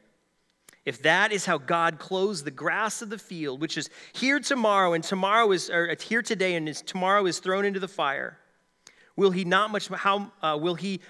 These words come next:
not much more clothe you, you of little faith?" He keeps shrinking my problems.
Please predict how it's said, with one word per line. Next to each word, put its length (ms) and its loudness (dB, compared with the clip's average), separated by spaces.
not 180 6
much 220 -2
more 140 -2
clothe 400 0
you, 400 -12
you 220 -8
of 120 -10
little 180 -4
faith?" 500 -18
He 80 -16
keeps 220 -12
shrinking 460 -8
my 120 -4
problems. 680 -8